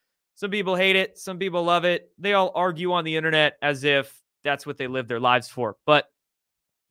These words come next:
the way I see crypto is that obviously it has a lot of cons, a lot of cons to it. But at the same time, there's a lot of pros,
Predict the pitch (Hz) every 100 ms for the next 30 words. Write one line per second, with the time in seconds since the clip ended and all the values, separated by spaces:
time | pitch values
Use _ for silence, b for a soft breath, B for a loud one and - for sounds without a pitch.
0 | _ b b b b b _ _ 185 254
1 | 233 185 180 - 160 - 147 165 160 160
2 | - _ - 156 127 165 151 175 190 175
3 | - 160 135 147 135 120 - - 131 143
4 | 135 123 110 - 110 73 76 - - _
5 | 165 196 196 175 - 156 127 - 147 113
6 | - _ _ _ - 202 190 175 202 175
7 | 214 202 139 147 - _ _ _ 147 135
8 | 131 120 113 - - 143 107 - -